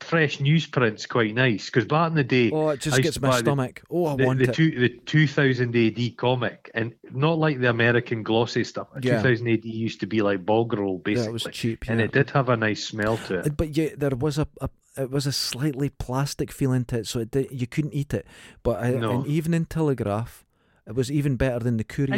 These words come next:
Speaker 1: you, you're like that guy, Jet Toombs, aren't you?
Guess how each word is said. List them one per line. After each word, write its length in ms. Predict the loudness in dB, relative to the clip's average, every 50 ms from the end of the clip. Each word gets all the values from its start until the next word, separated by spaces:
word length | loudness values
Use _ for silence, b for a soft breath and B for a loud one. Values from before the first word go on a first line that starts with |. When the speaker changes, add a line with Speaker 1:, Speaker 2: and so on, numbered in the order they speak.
| 0
Speaker 1:
you, 500 | 0 0 2 2 2 2 0 0 -2 -6 -10 -8
you're 220 | -4 0 0 0 2
like 180 | 2 0 0 0
that 240 | 0 0 -2 -2 -2
guy, 280 | 0 0 0 0 -2 -4 -10 _
Jet 420 | -4 0 0 0 0 -2 -6 _ -4
Toombs, 600 | 2 4 4 4 4 2 -2 -6 -10 -12 -6 -2
aren't 200 | 0 0 0 0 0
you? 200 | 0 0 0